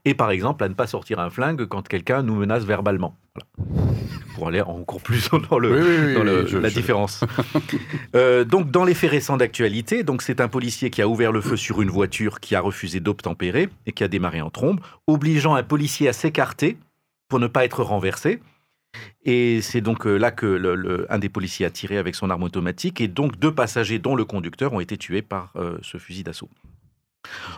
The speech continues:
Speaker 1: On est donc dans un cas particulier où ce sont les représentants de l'autorité publique qui sont menacés, et en particulier des me-, policiers. Euh, le, les passagers, donc les passagers du véhicule, enfin le seul survivant,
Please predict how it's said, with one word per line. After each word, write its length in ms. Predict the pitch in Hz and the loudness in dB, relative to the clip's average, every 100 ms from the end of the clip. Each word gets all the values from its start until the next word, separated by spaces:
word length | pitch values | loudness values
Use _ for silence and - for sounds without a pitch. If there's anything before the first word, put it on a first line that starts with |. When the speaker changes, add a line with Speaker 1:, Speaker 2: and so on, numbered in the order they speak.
| - | 0
Speaker 1:
On 100 | 120 | 2
est 100 | 139 | 4
donc 140 | 127 | 2
dans 180 | 117 113 | 0 0
un 40 | 117 | 0
cas 120 | 113 | 2
particulier 500 | 110 - 107 117 131 | 0 -4 -6 0 0
où 60 | 131 | 0
ce 120 | 113 | -4
sont 180 | - 107 | -4 -2
les 80 | |
représentants 680 | 95 143 139 131 120 113 123 | 0 0 0 0 0 0 -2
de 80 | 104 | 0
l'autorité 440 | 107 104 95 95 | -2 -2 -6 -6
publique 440 | - 95 110 - - | -8 -6 -6 -8 -14
qui 80 | 101 | -10
sont 180 | - | -4
menacés, 440 | 135 101 92 - 147 | 0 0 0 0 0
et 80 | 107 | -2
en 80 | |
particulier 500 | 92 87 - - 107 | -4 -8 -8 -6 -4
des 120 | 135 95 | -2 0
me-, 260 | 110 131 131 - | 2 0 -2 -2
policiers. 460 | 147 117 110 98 76 - - - - - - _ _ _ 104 | -2 -2 -6 -8 -8 -12 -16 -20 -20 -20 -20 _ _ _ 0
Euh, 320 | 98 95 95 | 2 4 2
le, 340 | 98 98 92 | 0 -2 0
les 140 | 98 104 | 0 0
passagers, 560 | 110 107 117 101 123 | 0 0 0 2 2
donc 220 | 107 110 104 | 0 -2 -2
les 80 | |
passagers 360 | 107 - - 127 | 0 2 2 0
du 60 | 120 | -2
véhicule, 240 | 113 185 | 0 0
enfin 160 | 120 101 | 2 0
le 120 | 87 | -2
seul 200 | - 120 | 0 -2
survivant, 600 | - 104 92 101 127 202 | 0 -4 -2 0 0 -2